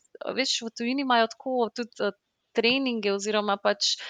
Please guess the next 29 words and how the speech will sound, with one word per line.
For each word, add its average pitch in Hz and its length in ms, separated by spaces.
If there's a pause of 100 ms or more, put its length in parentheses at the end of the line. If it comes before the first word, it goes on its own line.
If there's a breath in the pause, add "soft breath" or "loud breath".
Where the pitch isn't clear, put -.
(140 loud breath)
neke 214 280
tečaje, 220 760
kako - 300
se - 140
obnašati 208 800
pred 196 200
mediji, 214 600
kaj 214 300
reči, 208 300
kaj 208 240
ne, 220 140
a 202 120
ne. 202 160
Pač - 240
v 214 40
Sloveniji 214 460
pač - 160
vseeno 202 240
smo 214 140
toliko - 260
majhni, 220 400
da 190 140
si 214 160
pač 214 220
vržen 220 460
noter 220 360
in 226 120
plavaš, 185 520
ne. 190 100